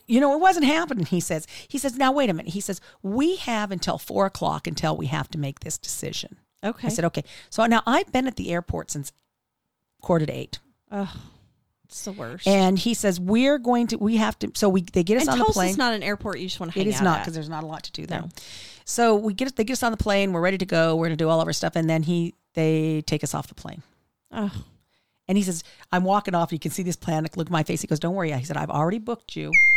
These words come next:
Speaker 1: to L A."
Speaker 2: I'm so
Speaker 1: And I
Speaker 2: sorry.
Speaker 1: said, "That's all right." <coughs> So I said, "Okay." He said, "But we don't have to make that decision yet. We're gonna keep you," he said, "We're gonna keep you booked to L A. We're gonna keep you here. But at four o'clock, we have to make the decision." It's three minutes to four.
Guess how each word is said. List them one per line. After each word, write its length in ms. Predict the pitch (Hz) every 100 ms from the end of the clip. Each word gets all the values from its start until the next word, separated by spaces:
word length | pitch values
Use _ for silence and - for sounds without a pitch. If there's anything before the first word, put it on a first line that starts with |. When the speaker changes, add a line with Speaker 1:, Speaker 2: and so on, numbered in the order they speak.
| 1047
Speaker 1:
to 220 | 1017 180 -
L 220 | 165 156
A." 180 | 135 107 - - - - 247
Speaker 2:
I'm 80 | 240
so 220 | - 214
Speaker 1:
And 120 | 190 180
I 40 |
Speaker 2:
sorry. 180 | 156 175
Speaker 1:
said, 140 | 233 -
"That's 140 | -
all 60 | 151
right." 200 | - - _ _ _ - - - - _ _ _ _ _
<coughs> 540 | - - - - - - _ - - - _ _ -
So 120 | 220
I 80 | 196
said, 160 | 202
"Okay." 240 | 226 - 196
He 60 |
said, 180 | 175 175
"But 60 | 202
we 120 | 285
don't 120 | 339
have 140 | 311
to 60 | -
make 140 | 254
that 140 | - 214
decision 400 | 190 - 185 185
yet. 160 | 160
We're 80 | 160
gonna 100 | 160
keep 300 | - 247 233
you," 140 | 240 208
he 120 | 185
said, 140 | 165
"We're 80 | 160
gonna 100 | 156
keep 220 | - 175
you 80 | 143
booked 240 | 156 196
to 120 | - 208
L 180 | 196 180
A. 80 |
We're 120 | 165 156
gonna 60 |
keep 220 | - 170 180
you 80 |
here. 140 | 156 156
But 100 | 143
at 80 | -
four 140 | 185
o'clock, 320 | 185 170 156 -
we 80 | 143
have 80 | -
to 60 |
make 120 | 135 -
the 60 |
decision." 500 | - - 117 127 143 _ _ _ _ - - _ _ -
It's 240 | 156 - -
three 240 | - 247
minutes 260 | 262 240 -
to 80 | 233
four. 380 | - 143 143